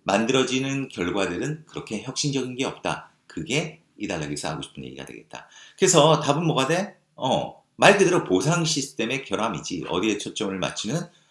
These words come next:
Low risk ideas. 아주 저위험의 아이디어에만 초점을 맞추는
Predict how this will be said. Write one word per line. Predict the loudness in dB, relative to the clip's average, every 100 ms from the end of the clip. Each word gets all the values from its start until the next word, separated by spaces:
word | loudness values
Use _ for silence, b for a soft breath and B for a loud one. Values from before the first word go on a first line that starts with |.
| b b
Low | 4 6 6 4
risk | 2 0 -2 -8 -14 -10
ideas. | -4 -2 0 -2 -4 -8 -12 _
아주 | -4 -2 0 0 0
저위험의 | 4 6 6 4 2 2 0 -2 -2
아이디어에만 | -4 -4 -4 -2 -2 0 0 0 -4 -12
초점을 | -10 -6 -6
맞추는 | -6 -8 -8 -8 -8